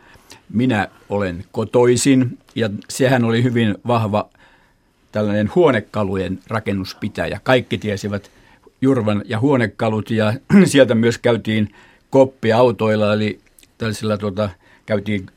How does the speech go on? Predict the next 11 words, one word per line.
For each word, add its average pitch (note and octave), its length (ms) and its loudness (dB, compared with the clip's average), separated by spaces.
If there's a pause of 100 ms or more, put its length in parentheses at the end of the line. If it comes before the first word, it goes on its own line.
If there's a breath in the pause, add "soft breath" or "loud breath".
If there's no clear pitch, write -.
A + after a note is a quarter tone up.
kylästä C3 400 0
kylään B2 420 2
ympäri A2+ 300 -2
Suomea G#2 480 0
ja G2 100 -4
myytiin G2+ 400 -2
myös, G#2 220 -2 (140)
myös A2 260 -2
sieltä G#2 380 -4
suoraan G#2 420 -4
autolta. G#2 480 -4